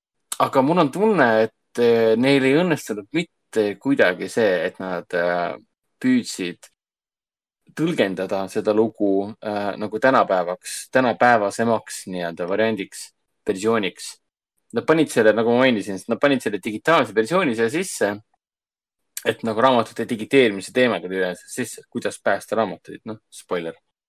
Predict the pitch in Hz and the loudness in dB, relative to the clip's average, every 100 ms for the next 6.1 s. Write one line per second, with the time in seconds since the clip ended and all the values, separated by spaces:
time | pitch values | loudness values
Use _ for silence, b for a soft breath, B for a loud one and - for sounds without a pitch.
0 | _ _ _ _ _ - 120 113 113 113 | _ _ _ _ _ 0 4 6 6 6
1 | 139 147 131 156 113 98 101 - 120 120 | 6 6 4 2 2 -2 -4 -4 -2 0
2 | 101 - 101 - - - 117 107 95 - | -2 -6 -12 -10 -12 -10 -8 -10 -10 -12
3 | 101 113 107 104 101 - 131 123 107 92 | -8 0 0 0 -6 -4 -4 -2 -4 -6
4 | 101 90 - 87 85 98 110 113 104 113 | -10 -10 -10 -8 -6 -4 0 0 0 -2
5 | 117 90 - - - - - 87 87 82 | -2 -8 -10 -20 -20 -20 -10 -8 -8 -10